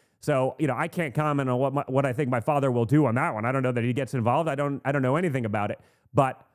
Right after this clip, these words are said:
I will say, uh, I imagine he will get very involved in those who've been wrongfully convicted on January sixth,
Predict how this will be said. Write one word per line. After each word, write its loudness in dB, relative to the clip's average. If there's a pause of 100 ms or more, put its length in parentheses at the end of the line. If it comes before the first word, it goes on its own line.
(120)
I 0
will 2
say, 0 (280)
uh, 2
I 0
imagine -2 (300)
he 2
will 2
get -2
very 0
involved 0
in 0
those 2
who've 0
been 2
wrongfully 2
convicted -2
on 0
January 0
sixth, -8